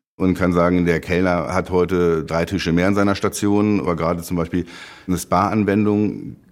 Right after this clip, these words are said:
muss ich dann vielleicht auch im Einzelfall absagen, weil mir der Kollege fehlt, der genau diese Fachleistung erbringen kann. Es muss trotzdem serviert werden, es muss trotzdem gekocht werden, es muss trotzdem das Zimmer gemacht werden, et cetera.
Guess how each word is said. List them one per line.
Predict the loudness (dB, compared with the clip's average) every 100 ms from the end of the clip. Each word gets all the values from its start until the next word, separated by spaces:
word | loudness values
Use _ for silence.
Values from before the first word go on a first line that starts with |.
| -14 -2
muss | 0 0
ich | -2
dann | -4
vielleicht | -2 -2 -2
auch | -4
im | -2
Einzelfall | -2 -2 -4 -2
absagen, | -4 -4 -2 0 0 0 0 -2 -6 -4
weil | 0 2 2 0 0
mir | -2 0 2 2 2 0
der | -4
Kollege | -4 -2 -2
fehlt, | -2 0 0 0 -4 -2
der | 2 2
genau | 2 0 2 0
diese | -2 -6 -4 0 0
Fachleistung | -2 -6 -6 -6 -4 -2 -2 -4 -4 -4 -2
erbringen | -4 0 0 0
kann. | -6 -14 -16 _ _ _ _ -10
Es | -6 0
muss | 0 -2
trotzdem | -2 -2 2 2 4
serviert | 2 2 0
werden, | 2 2
es | 0
muss | -4 -6
trotzdem | -8 -4 -4
gekocht | -4 -6 -6 0
werden, | 0 0
es | -4
muss | -8 -6
trotzdem | -6 -6 0 2 2 0
das | -2 -2
Zimmer | 0 2
gemacht | 2 0 0
werden, | 0 2 2 0
et | -2 -4
cetera. | -4 -4 -4